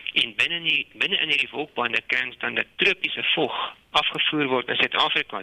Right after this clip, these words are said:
toe. En binne die wolkbande vorm daar dan dikwels donderstorms wat die hoofoorsaak is van die swaar reën en die vloede wat ons van tyd tot tyd ervaar gedurende La Niña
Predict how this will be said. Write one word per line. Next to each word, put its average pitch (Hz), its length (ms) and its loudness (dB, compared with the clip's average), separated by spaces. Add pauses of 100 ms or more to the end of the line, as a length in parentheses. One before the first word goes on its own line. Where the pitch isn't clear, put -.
toe. - 100 -8
En 101 300 -4
binne 147 160 2
die 135 160 -2
wolkbande 117 560 -2
vorm 123 260 0
daar 107 160 0
dan 110 200 -6
dikwels 131 420 -2
donderstorms 123 760 0 (680)
wat 120 160 2
die 117 80 -2
hoofoorsaak 131 720 0
is 110 160 -2
van 107 140 -2
die 113 160 2
swaar 120 260 2
reën 117 240 0
en 104 160 -2
die 107 160 -2
vloede 120 240 0
wat 104 260 -4
ons 110 200 -2
van 113 160 0 (100)
tyd 127 160 -2
tot - 240 -12
tyd 113 300 -2
ervaar 107 480 2 (580)
gedurende 127 560 2
La 117 80 2
Niña 120 400 0